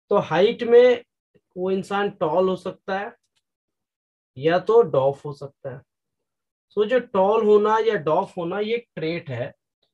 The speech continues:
जो basically inherit हुआ next generation में और वो दिख रहा है, तो उसे हम क्या कह देते हैं? हम कह देते हैं trait।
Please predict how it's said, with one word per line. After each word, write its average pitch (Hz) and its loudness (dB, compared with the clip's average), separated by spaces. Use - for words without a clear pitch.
जो 196 2
basically 240 0
inherit 208 -4
हुआ 214 4
next 185 -6
generation 165 -4
में 127 -8
और 202 0
वो 175 0
दिख 214 -4
रहा 156 0
है, 110 -8
तो - -10
उसे - -8
हम 180 -4
क्या 175 -6
कह 160 -4
देते 143 -10
हैं? 202 -6
हम 156 -10
कह 151 -6
देते 127 -6
हैं 180 -2
trait। - -20